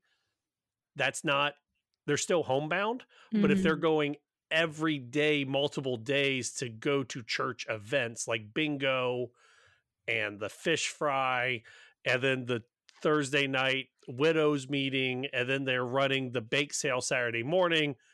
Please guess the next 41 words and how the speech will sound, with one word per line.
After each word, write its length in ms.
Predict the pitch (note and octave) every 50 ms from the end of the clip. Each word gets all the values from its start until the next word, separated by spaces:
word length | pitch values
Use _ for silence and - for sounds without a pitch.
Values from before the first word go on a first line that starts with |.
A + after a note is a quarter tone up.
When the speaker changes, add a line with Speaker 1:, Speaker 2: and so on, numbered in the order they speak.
| _ _ -
Speaker 1:
then 220 | C#3 C#3 C3+ C3
yeah, 180 | B2 C3 B2+ A#2
that's 380 | G#2 C3 C3+ C#3+ - - - D3
not, 480 | C3+ B2+ A#2+ A#2+ A#2+ A#2 - - - - _ _ _ _ _ _ _ _ _ _ _ _ _ _ _ _
that's, 420 | - C#3+ C#3+ C#3 - - - - - _ _ -
you're 180 | B2+ C#3 D3
not 200 | C#3 B2+ B2+ A#2
homebound 460 | - C3 B2 A2 F#2+ F#2+ E2+ - F2
at 140 | F#2 - -
that 180 | - E2+ E2 -
point. 200 | - - - - _ -
And 160 | C#3+ C#3 C3
I've 160 | B2+ C#3+ C3
had 280 | - D#3 D3 C#3+ B2+ - - -
that 300 | B2+ A2 C3+ C3 D3 C#3+
entire 420 | C#3 C#3+ C3 C3+ C3+ C3 B2+ C3+ B2
scenario 540 | - C#3+ B2+ B2 B2 A#2+ A#2 A2+ A2+ A2
happen 480 | A2 D#3+ E3+ D#3 - - B2+ A#2 A#2 A2 - - - - - - _ _
where 100 | C3+ C3
I 60 | B2+
had 160 | B2 C3+ C3 B2
to 100 | B2+ B2
ask, 260 | B2+ B2 B2 A3+ -
I 40 | C#3+
was 80 | C3 -
Speaker 2:
<laughs> 0 |
Speaker 1:
like, 140 | C3+ C3+ -
"Well, 240 | C#3 D3 D3 - _ - _ -
how 160 | - F#3 A#3
many 220 | C4+ E4 E4+ D#4+
times 340 | A3 - G#3 G3+ G3+ G3+ F#3+
a 60 | F3
week 260 | D3 C#3+ D#3 D#3+ -
can 180 | - E3+ D#3+ C#3+
they 140 | C#3 C3+ B2+
go 300 | A#2+ A#2+ B2 B2+ D3 E3+
to 160 | E3 - A3
the 100 | G#3 G#3+
church 500 | - - A#3 G#3+ G#3+ G#3+ - - - - - - - - - - _ _
before 520 | F3 E3 D3 - - D#3+ D#3+ D3+ D#3 D3+
I 260 | C3+ C3 C#3 C#3+ C#3+